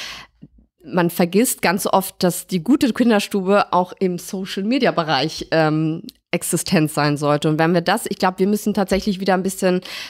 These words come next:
äh, uns zurücknehmen. Also ich bin ja auch eine Freundin von, äh, <laughs> gewissen Zuspitzungen, ähm, aber man schaut natürlich, wem man was um die Ohren haut, ne? Also wo man weiß, okay, das ist jetzt keine, ähm, Person,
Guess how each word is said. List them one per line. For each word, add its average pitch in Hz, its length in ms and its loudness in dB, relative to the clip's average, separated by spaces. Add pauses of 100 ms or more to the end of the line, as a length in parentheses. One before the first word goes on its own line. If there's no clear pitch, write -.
(140)
äh, 185 180 4
uns - 240 0
zurücknehmen. 214 580 2
Also 170 220 2
ich - 160 -4
bin 180 120 2
ja 165 120 2
auch 170 100 0
eine 170 120 -2
Freundin 180 380 -2
von, 165 280 -10
äh, 165 300 -6
<laughs> 185 160 -6
gewissen 190 420 -2
Zuspitzungen, 233 720 -2 (420)
ähm, 175 320 0
aber 175 200 0
man 175 140 2
schaut 185 220 2
natürlich, 170 420 0
wem 185 240 2
man 156 360 0
was 151 180 -2
um 156 140 -2
die 147 120 -2
Ohren 135 300 0
haut, 143 360 -4
ne? 180 200 2
Also 156 180 -2
wo 156 80 -2
man 156 160 0
weiß, 156 220 0
okay, 156 220 -4
das 156 140 -2
ist 165 120 -6
jetzt 156 180 -2
keine, 165 420 0 (420)
ähm, 160 400 2 (100)
Person, 160 800 2